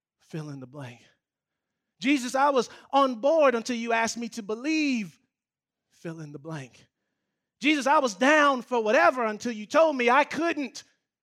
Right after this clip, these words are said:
fill in the blank." <laughs> Now,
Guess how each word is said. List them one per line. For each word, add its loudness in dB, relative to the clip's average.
fill -14
in -20
the -20
blank." -20
<laughs> -20
Now, -4